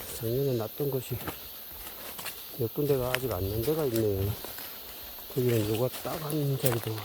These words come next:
따가지도 않은 것 같은데. 따갔으면 여기를 다 따가야 되겠다. 어딘 따가고 어딘 안 따가고.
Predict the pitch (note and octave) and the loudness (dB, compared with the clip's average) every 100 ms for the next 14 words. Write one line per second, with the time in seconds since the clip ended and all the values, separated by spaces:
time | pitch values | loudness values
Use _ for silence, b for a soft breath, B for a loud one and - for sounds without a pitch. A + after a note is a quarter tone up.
0 | - - A#2+ C#3+ C#3 B2+ A#2 C#3 C#3+ A#2 | -8 -6 -4 -4 -2 -4 -2 -2 -2 -2
1 | A2 - G2+ G2+ G#2+ - - - - - | -6 -4 -4 -4 -6 -8 -16 -14 -14 -16
2 | - - - - C3+ D3+ - B2+ A#2 A#2+ | -16 -16 -8 -2 0 0 2 2 2 0
3 | A#2+ A#2+ D#3 C#3 C3 A#2+ A2+ - - - | -2 -2 2 4 4 2 -2 -4 -10 -14
4 | - - - - - - - - - - | -14 -14 -12 -12 -12 -12 -10 -10 -6 0
5 | D3 C#3+ C3+ B2+ B2+ A2+ B2 C3 A2 G#2+ | 2 2 2 0 0 -2 0 0 0 0
6 | A#2 A#2+ | 0 0